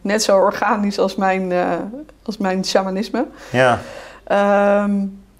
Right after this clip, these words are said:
Speaker 1: maar zij gaan ermee aan de slag en ze, ze gaan anders kijken.
Speaker 2: Hmm.
Speaker 1: En dat is natuurlijk hetzelfde, het voorbeeld wat ik net aangaf, dat iemand niet ziet dat iem-, dat, eh, dat, dat ze continu achter iemand staat.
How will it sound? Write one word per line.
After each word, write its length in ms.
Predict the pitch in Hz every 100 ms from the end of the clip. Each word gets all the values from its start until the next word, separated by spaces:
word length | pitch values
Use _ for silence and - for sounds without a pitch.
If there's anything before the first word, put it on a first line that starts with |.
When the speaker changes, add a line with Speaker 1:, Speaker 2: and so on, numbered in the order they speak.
| - - _ _ -
Speaker 1:
maar 120 | 214
zij 180 | 220 233
gaan 220 | 233 247
ermee 220 | 226 214
aan 80 | 202
de 60 |
slag 340 | 196 247 220 -
en 120 | 214
ze, 140 | 202 202 214
ze 160 | 214
gaan 380 | 196 220 233 240
anders 460 | 214 214 214 190 -
kijken. 460 | 214 233 240 - 196 - - -
Speaker 2:
Hmm. 160 | 147 156
Speaker 1:
En 160 | 190
dat 140 | 202 226
is 120 | 220
natuurlijk 260 | 220 214 214
hetzelfde, 400 | - 233 233 226
het 100 | 214
voorbeeld 320 | 254 247 220
wat 100 | 208
ik 100 | 202
net 180 | 208 202
aangaf, 680 | 220 262 262 180 226 277 -
dat 140 | 214
iemand 280 | 220 214 185
niet 360 | 214 247 277
ziet 180 | - 233
dat 140 | 214 214
iem-, 180 | 214 208
dat, 280 | 190 190 - -
eh, 100 | - -
dat, 140 | - - - - _
dat 220 | 202 202
ze 180 | - 208 208 - -
continu 580 | 262 277 240 214 - -
achter 460 | 202 240 - 202 185
iemand 340 | 196 175 175
staat. 580 | - 165 170 277 -